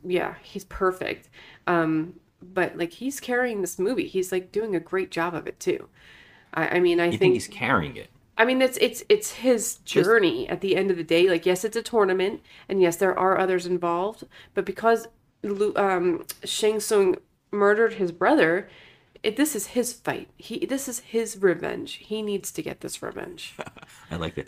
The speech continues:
Speaker 1: So
Speaker 2: I like you're like, "No, you gotta tell. No, you're in the movie and you're telling the characters, 'No, this is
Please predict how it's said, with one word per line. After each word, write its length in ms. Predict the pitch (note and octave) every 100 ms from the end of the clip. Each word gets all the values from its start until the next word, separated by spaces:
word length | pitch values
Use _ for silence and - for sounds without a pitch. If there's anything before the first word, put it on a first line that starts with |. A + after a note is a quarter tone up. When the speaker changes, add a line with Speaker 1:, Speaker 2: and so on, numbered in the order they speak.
| -
Speaker 1:
So 460 | - A3 G#3+ G3+ G#3
Speaker 2:
I 60 | G2+
like 220 | G3+ G3
you're 120 | F#3 D#2
like, 220 | C#2 -
"No, 280 | F2+ - - _ -
you 140 | F#2+
gotta 180 | A2+ F#2
tell. 420 | - F#2 E2 D#2
No, 160 | F2 E2+
you're 260 | G2 A#2+
in 160 | B2 A#2
the 80 | G2
movie 260 | F#2+ F2+
and 80 | D#2
you're 80 | E2
telling 300 | - E2 E2
the 80 | E2
characters, 500 | E2 D2 - - -
'No, 160 | F2 - -
this 200 | - D3
is 160 | -